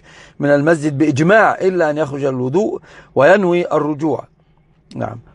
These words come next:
وهذه من الأعذار المبيحة في الخروج من المسجد، إما أن نقول حاجة اقتضت، وإلا فالنبي صلى الله عليه وسلم جاءه رجل بعدما سوى الصفوف وأراد أن يكبر، طلب منه شيئاً فجلس معه النبي صلى الله عليه وسلم ساعة يقضي حاجته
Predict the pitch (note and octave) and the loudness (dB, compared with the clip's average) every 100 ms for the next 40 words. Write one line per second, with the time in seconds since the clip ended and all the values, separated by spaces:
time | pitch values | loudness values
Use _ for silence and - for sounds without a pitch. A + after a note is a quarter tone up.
0 | - D#3+ A#3+ B3+ A#3+ G#3+ F#3+ E3+ A3 A3 | -2 4 4 2 -2 -2 0 0 0 -2
1 | D3+ D3+ D#3 F#3+ C#3+ C#3 C3 A#2+ E3+ C#3+ | -4 -6 -6 -8 -6 -6 -6 -6 -8 -4
2 | D3 D#3 D#3 G3+ F3+ - - - G3 G3 | -4 -2 -2 -4 -10 -18 -18 0 2 4
3 | - E3 D3 G3 C#3+ G3 A3+ E3+ B2 - | 4 2 0 0 2 4 4 2 -2 -10
4 | _ _ - - G3+ G3+ - - D3 F3 | _ _ -12 -2 0 2 -2 -4 -4 0
5 | F#3+ F3+ D3+ D3 C3+ F3+ G3 E3 E3+ F3+ | -2 -2 -6 -8 -6 -4 -4 0 0 2
6 | D3+ F3 F3+ G#3 _ _ - F3 F3 E3 | 0 0 -2 -6 _ _ 0 0 2 0
7 | D#3 D#3 F#3+ F3 - C3+ F#3 C#3 C#3+ D#3 | -2 -2 -2 -2 -6 -8 -8 -4 -2 2
8 | F#3+ D3+ D3 C3+ G3 F#3 G#3 - _ _ | 0 -2 -4 -4 -4 -2 -4 -8 _ _
9 | F3+ A3 A3 G3+ G3 D3 B2+ B2 _ _ | 0 2 2 -2 -6 -8 -10 -12 _ _
10 | F3+ G3 - - D#3 C#3+ - C3+ G3 A3+ | -2 0 -4 -2 0 0 -2 -2 0 0
11 | - F3+ F#3+ F3 D3+ D#3 D#3 C3+ C3 E3 | -2 0 -2 -2 -8 -8 -10 -8 -6 -6
12 | D3 G3 A3+ A3 A3+ _ _ _ D#3 G3+ | 0 2 4 2 -2 _ _ _ 0 0
13 | E3 C#3+ D3 C#3+ C#3 | -2 -6 -6 -6 -8